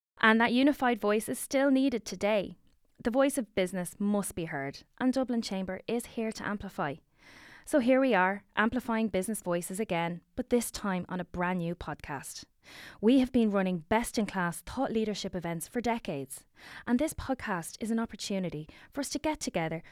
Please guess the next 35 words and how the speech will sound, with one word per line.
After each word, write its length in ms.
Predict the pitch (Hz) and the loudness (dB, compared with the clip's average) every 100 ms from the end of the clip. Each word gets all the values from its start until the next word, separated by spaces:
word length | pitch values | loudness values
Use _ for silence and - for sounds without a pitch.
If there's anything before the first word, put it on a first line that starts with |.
| - | -16
jump 280 | - 269 294 | 0 2 4
into 220 | 302 247 | 2 2
the 80 | - | -4
minds 340 | 170 156 160 - | -4 -2 -4 -6
of 100 | - | -8
some 200 | 190 180 | -4 -2
of 100 | 175 | 0
Ireland's 340 | 180 175 165 | 0 0 -4
most 220 | 165 - | -8 -10
famous 400 | - 196 254 247 | -2 2 4 4
business 400 | - 160 165 151 | 0 -6 -6 -6
owners, 380 | 156 156 156 156 | -4 -4 -6 -10
founders, 480 | - 175 175 180 175 | -10 -4 -2 -4 -6
and 120 | 175 | -6
entrepreneurs. 760 | 156 156 - 170 147 139 - - _ _ - - - - | -6 -8 -10 -6 -4 -6 -8 -16 _ _ -20 -20 -14 -8
A 80 | |
chance 280 | 277 330 339 | -2 0 0
to 100 | - | -2
hear 260 | 214 190 185 | 0 2 0
what 200 | 180 170 | 0 -6
inspires, 680 | 170 - 208 208 208 202 - - - | -8 -2 2 2 2 -2 -8 -18 -4
what 160 | 311 254 | 0 4
motivates, 640 | 220 220 220 214 214 - - | 4 4 2 0 -2 -8 -6
and 80 | 214 | 0
what 160 | 254 220 | 0 2
lessons 400 | 214 202 208 175 | 0 0 -6 -6
have 100 | 165 | -8
been 160 | 165 | -4
learned 220 | 165 165 | -2 -2
along 260 | 170 160 170 | -2 -2 -2
the 80 | 190 | -2
way. 260 | 160 147 156 _ _ _ _ _ _ - | -4 -6 -10 _ _ _ _ _ _ 6
At 140 | 294 - | 6 8
Dublin 300 | 220 175 170 | 4 4 -2
Chamber, 560 | - 170 165 165 165 | -2 -2 -2 -4 -4